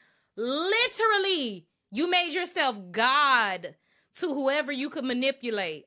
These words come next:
Like, what? Where was our group doing this at? We was just trying to be a family and live normal.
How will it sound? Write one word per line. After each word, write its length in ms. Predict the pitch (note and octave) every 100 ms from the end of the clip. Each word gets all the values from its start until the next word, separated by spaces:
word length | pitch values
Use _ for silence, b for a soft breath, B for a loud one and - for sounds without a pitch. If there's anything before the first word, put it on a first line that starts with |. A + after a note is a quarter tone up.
| _
Like, 360 | C#4 C#4 B3+ -
what? 840 | C4+ D4+ A4 C5+ D#5+ F5 F#5 - b b b b _
Where 480 | B3+ A#3+ F4 G#4
was 180 | G4 F#4+ -
our 220 | F#4 F#4+ D#4
group 260 | F4+ D#4+
doing 320 | B3 F#4+ F#4
this 180 | D#4+ D4 -
at? 220 | D4+ C4
We 160 | D#4+ B4
was 140 | A4+
just 180 | C#4+ F4+
trying 260 | F#4 E4 D#4+
to 80 | C#4+
be 160 | D4+
a 80 | C4+
family 580 | C4 F#4+ A#4 A#4+ F#4 F4
and 120 | E4+
live 360 | F4+ A#4+ C#5 B4+ B4+ D#5+ G5 G#5+ E5+ G#4+
normal. 280 | B3 G#3